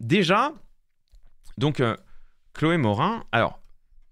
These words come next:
politologue Chloé Morin, alors déjà, déjà, on va chercher Chloé Morin sur Wikipédia.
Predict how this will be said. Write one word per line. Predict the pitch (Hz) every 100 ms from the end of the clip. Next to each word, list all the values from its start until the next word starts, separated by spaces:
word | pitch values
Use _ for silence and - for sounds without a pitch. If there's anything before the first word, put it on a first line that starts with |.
| _ _ _ _ _ _
politologue | 202 196 185 175 180 156 113
Chloé | - 123
Morin, | 113 123 214
alors | - 123
déjà, | 123 156 143 208 269 - _ _ _ _ _ _ _
déjà, | 98 139 117 92 - - _ _ _ _ _ _ _ _ _ _ _
on | 104
va | 117 180
chercher | - 120 - 175
Chloé | 185 107 104
Morin | 107 107 175 170
sur | - 165 110
Wikipédia. | 131 143 95 -